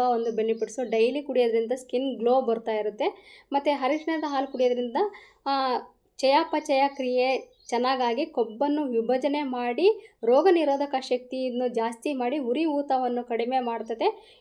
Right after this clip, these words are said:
ಇದು ಡೈಜೆಷನ್ ಸಿಸ್ಟಮ್‌ನ ಚೆನ್ನಾಗ್ ಆಗ್ಲಿಕ್ಕೆ ಸಹಾಯ ಮಾಡುತ್ತೆ. ಮತ್ತೆ ಮಲಬದ್ಧತೆ ನಿವಾರಣೆಗೂ ಇದು ತುಂಬ ಚೆನ್ನಾಗಿ ಅನುಕೂಲ ಮಾಡುತ್ತೆ. ಒಟ್ನಲ್ಲಿ ಈ ರು-, ಇದು ಕೂಡ ಅರಿಶಿಣ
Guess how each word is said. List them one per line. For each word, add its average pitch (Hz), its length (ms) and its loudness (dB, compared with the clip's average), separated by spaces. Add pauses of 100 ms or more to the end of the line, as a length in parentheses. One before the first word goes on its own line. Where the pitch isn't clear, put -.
ಇದು 285 280 6
ಡೈಜೆಷನ್ 311 580 2
ಸಿಸ್ಟಮ್‌ನ 254 420 -4
ಚೆನ್ನಾಗ್ 247 420 -2
ಆಗ್ಲಿಕ್ಕೆ 233 420 -4
ಸಹಾಯ 240 380 -6
ಮಾಡುತ್ತೆ. 233 680 -6 (100)
ಮತ್ತೆ 247 180 -2
ಮಲಬದ್ಧತೆ 277 720 0
ನಿವಾರಣೆಗೂ 247 600 -2
ಇದು 277 220 -2
ತುಂಬ 247 300 -4
ಚೆನ್ನಾಗಿ 226 320 -2
ಅನುಕೂಲ 233 420 -4
ಮಾಡುತ್ತೆ. 214 720 -4
ಒಟ್ನಲ್ಲಿ 339 600 2
ಈ 285 280 0
ರು-, 262 160 0
ಇದು 269 200 -2
ಕೂಡ 320 180 0
ಅರಿಶಿಣ 277 320 -2